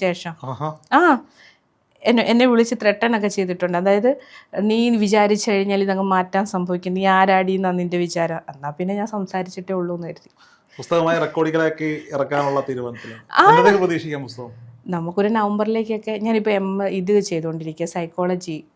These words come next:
Speaker 1: ക്ലിനിക്കൽ സൈക്കോളജി കഴിക്കും. അപ്പോൾ അത് കഴിഞ്ഞിട്ടങ്ങ് ചെയ്യാം, ഒന്നിച്ചങ്ങ് ചെയ്യാം.
Speaker 2: Maybe അബാക്കിൻ്റെ പബ്ലിക്കേഷൻസ് അന്നത്തേക്ക് വരുമായിരിക്കും. അങ്ങനെയാണെങ്കിൽ അബാക്കിൽ
Speaker 1: Definitely
Speaker 2: അത് റിലീസ്
Speaker 1: നമുക്ക്
Speaker 2: ചെയ്യാൻ പറ്റും.
Speaker 1: ചെയ്യാം, ചെയ്യാം, ചെയ്യണം. കാരണം അത് എൻ്റെ സ്റ്റുഡൻസിൻ്റെയും എൻ്റെ ക്ലയൻസിൻ്റെയും കൂടെ റിക്വസ്റ്റ് ആണ്.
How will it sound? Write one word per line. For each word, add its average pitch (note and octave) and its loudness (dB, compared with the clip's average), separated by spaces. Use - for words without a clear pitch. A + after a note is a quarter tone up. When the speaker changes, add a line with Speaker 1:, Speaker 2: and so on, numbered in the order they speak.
Speaker 1:
ക്ലിനിക്കൽ F3 -6
സൈക്കോളജി F3+ -4
കഴിക്കും. D3+ -6
അപ്പോൾ F3+ -4
അത് F#3+ -4
കഴിഞ്ഞിട്ടങ്ങ് G3 -4
ചെയ്യാം, F3+ -4
ഒന്നിച്ചങ്ങ് F3 -8
ചെയ്യാം. E3 -6
Speaker 2:
Maybe C3+ -2
അബാക്കിൻ്റെ C3+ -2
പബ്ലിക്കേഷൻസ് C3+ -4
അന്നത്തേക്ക് C3 -6
വരുമായിരിക്കും. A#2+ -6
അങ്ങനെയാണെങ്കിൽ B2 -12
അബാക്കിൽ A#3+ 4
Speaker 1:
Definitely G4+ 4
Speaker 2:
അത് D#4 4
റിലീസ് B3 2
Speaker 1:
നമുക്ക് A#3 0
Speaker 2:
ചെയ്യാൻ B3+ 2
പറ്റും. C4+ 0
Speaker 1:
ചെയ്യാം, G#3+ 4
ചെയ്യാം, F#3 2
ചെയ്യണം. D4 4
കാരണം B3 8
അത് A3 8
എൻ്റെ C4 6
സ്റ്റുഡൻസിൻ്റെയും C#4 2
എൻ്റെ B3 0
ക്ലയൻസിൻ്റെയും A#3+ 0
കൂടെ A#3+ 2
റിക്വസ്റ്റ് G3 -6
ആണ്. C#3+ -4